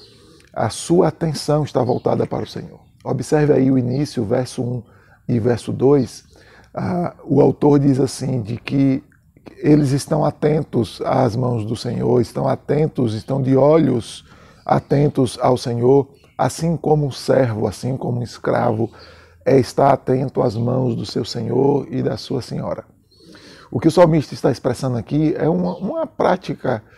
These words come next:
vamos dizer, cultural, né? Um hábito natural de que acontece com aqueles que servem aos seus senhores. Eles estão ali à mesa,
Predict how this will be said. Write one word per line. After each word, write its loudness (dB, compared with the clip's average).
vamos 0
dizer, 0
cultural, 2
né? 0
Um 0
hábito 0
natural -2
de -6
que 0
acontece -2
com -6
aqueles -2
que -10
servem -2
aos -4
seus -4
senhores. -2
Eles -2
estão -4
ali 0
à 0
mesa, 2